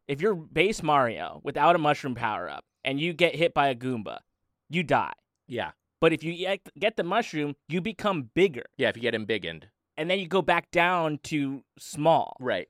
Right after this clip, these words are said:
Speaker 1: So is small Mario
Speaker 2: But s-,
Speaker 1: the Mario?
Speaker 2: but small Mario is disproportionate to the other humanoid creatures
Speaker 1: Mm-hmm.
Speaker 2: within the Mario universe. I think that big Mario is default Mario,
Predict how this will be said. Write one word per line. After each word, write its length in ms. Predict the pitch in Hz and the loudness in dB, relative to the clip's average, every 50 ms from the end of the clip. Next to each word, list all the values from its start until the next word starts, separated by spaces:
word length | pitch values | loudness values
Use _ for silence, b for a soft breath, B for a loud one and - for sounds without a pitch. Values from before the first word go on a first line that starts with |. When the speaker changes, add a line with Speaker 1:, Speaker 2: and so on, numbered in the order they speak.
| _ _ | _ _
Speaker 1:
So 160 | - 196 175 | 0 2 2
is 100 | - - | 2 0
small 360 | - - 156 165 190 220 240 | -2 -2 2 4 6 6 6
Mario 680 | 208 170 175 208 226 202 151 117 85 65 - - - - _ _ _ _ - | 4 4 4 4 4 4 4 2 -2 -4 -8 -12 -16 -20 _ _ _ _ 0
Speaker 2:
But 140 | 147 156 | 0 2
s-, 60 | 160 196 | 4 4
Speaker 1:
the 120 | 214 190 | 4 6
Mario? 380 | 156 160 180 175 143 120 - - | 6 8 8 8 8 6 4 0
Speaker 2:
but 140 | 165 165 | 0 0
small 380 | - - - 180 190 202 208 208 | -2 -2 0 2 4 4 4 4
Mario 500 | 190 170 165 175 175 180 165 160 156 143 | 2 2 2 4 4 4 4 2 2 2
is 120 | 131 117 - | 2 0 -2
disproportionate 840 | - 151 147 - - 135 120 - 147 135 135 - - 147 127 107 - | -2 -4 -4 -4 -6 -14 -8 -4 -2 -2 -2 -2 -4 -6 -8 -8 -8
to 100 | - 135 | -10 -10
the 160 | 120 117 113 - | -8 -8 -6 -2
other 300 | 120 131 127 135 120 113 | -2 -2 0 0 -2 -2
humanoid 680 | - - 135 127 120 117 110 110 107 104 98 95 85 - | -4 -6 -8 -8 -6 -6 -6 -4 -4 -4 -4 -6 -8 -12
creatures 840 | - - - 127 120 107 - - 120 101 98 - 147 143 131 123 | -16 -12 -10 -10 -10 -10 -10 -10 -6 -4 -2 -2 -2 -2 -4 -6
Speaker 1:
Mm-hmm. 100 | 117 117 | -6 -4
Speaker 2:
within 320 | 113 107 101 - 113 107 104 | -4 -4 -4 -2 -4 -4 -4
the 60 | 101 | -4
Mario 320 | 98 98 98 101 98 95 95 | -4 -2 -2 0 0 -2 -2
universe. 340 | 95 101 101 92 92 90 - - | -4 -8 -8 -10 -10 -12 -12 -6
I 200 | - 127 180 233 | -4 -2 -2 -2
think 260 | 233 - 220 190 147 | -2 -4 -6 -6 -6
that 280 | 143 143 127 98 90 - | -4 -6 -6 -6 -6 -4
big 280 | 127 139 151 151 139 156 | -4 -2 -2 -4 -4 -2
Mario 480 | 151 151 160 170 170 170 175 175 170 | 0 0 2 2 2 0 0 0 0
is 140 | 160 120 - | -2 -4 -6
default 400 | 135 107 - - 117 123 120 - | -8 -8 -4 -2 -2 -2 -2 -2
Mario, 580 | 135 127 135 143 151 156 160 170 170 175 175 | -2 -2 0 0 0 0 0 0 0 -2 -2